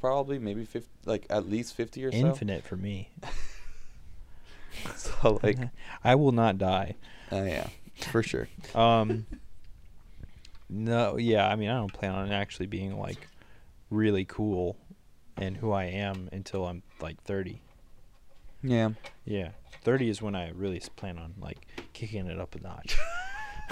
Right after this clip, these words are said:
Speaker 2: <laughs>
Speaker 1: You're just waiting for that moment.
Speaker 2: Yeah, thirty, 'cause thirty suits me. I've never been
Speaker 1: Does it?
Speaker 2: a-, as a person? Yeah.
Speaker 1: I thought it was more like forty.
Speaker 2: Nah, well, I mean, no. I don't know. I'll, uh, anyways,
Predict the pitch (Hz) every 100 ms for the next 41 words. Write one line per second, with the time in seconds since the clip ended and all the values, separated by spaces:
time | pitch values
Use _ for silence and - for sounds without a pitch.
0 | - 135 - - 110 113 135 113 110 123
1 | 120 120 117 107 101 98 - 110 107 101
2 | 104 - 110 135 147 440 - 143 - 202
3 | 233 180 - 117 107 85 90 - - -
4 | - - 127 160 180 165 147 113 117 147
5 | 139 - - - - - 143 139 - 170
6 | - 240 - - 110 95 - - - 101
7 | 113 101 98 101 98 101 - 55 - -
8 | - - - - - - - 123 139 139
9 | 139 117 147 185 - 135 135 131 127 127
10 | 127 127 123 - - 113 104 95 85 -
11 | - - - - 110 - - 120 101 104
12 | 110